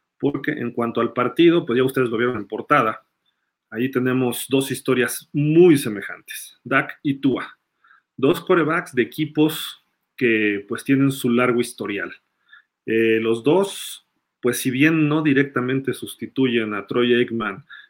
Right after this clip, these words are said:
o a Roger Staubach en su caso, y el otro a Bob Griese y a Dan Marino, sí tienen algo, pues, eh, que un, un abolengo dentro de este equipo, la posición de quarterbacks, dentro de los dos equipos.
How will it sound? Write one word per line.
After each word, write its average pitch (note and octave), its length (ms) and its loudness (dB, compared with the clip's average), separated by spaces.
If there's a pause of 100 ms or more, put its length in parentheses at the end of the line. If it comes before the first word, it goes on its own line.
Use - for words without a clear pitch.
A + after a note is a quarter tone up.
(160)
o G#2 140 -4
a G2+ 40 -4
Roger A#2 300 2
Staubach A#2+ 420 -2
en G2+ 100 -10
su - 120 -16
caso, A2+ 480 -4
y A#2 100 -6
el A2+ 140 -2
otro B2+ 300 -2
a - 40 -6
Bob B2 240 0
Griese A#2+ 340 -2
y A2+ 100 -8
a A2 60 -8
Dan B2+ 180 0
Marino, C3 480 -2 (340)
sí - 380 -2
tienen B2+ 580 -2 (180)
algo, A#2 680 -2
pues, - 500 -14
eh, G#2 240 -4
que A#2+ 460 0 (140)
un, C3 380 -2 (600)
un D3 160 2
abolengo A#2+ 540 0
dentro G#2+ 320 -2
de A#2 80 0
este A#2 180 -8
equipo, A2 420 -6 (300)
la A#2+ 140 -6
posición A#2+ 440 -4
de A#2 120 -4
quarterbacks, A2+ 480 -2
dentro A#2 280 -2
de A#2 60 0
los B2 120 -2
dos D3 140 -2
equipos. - 480 -10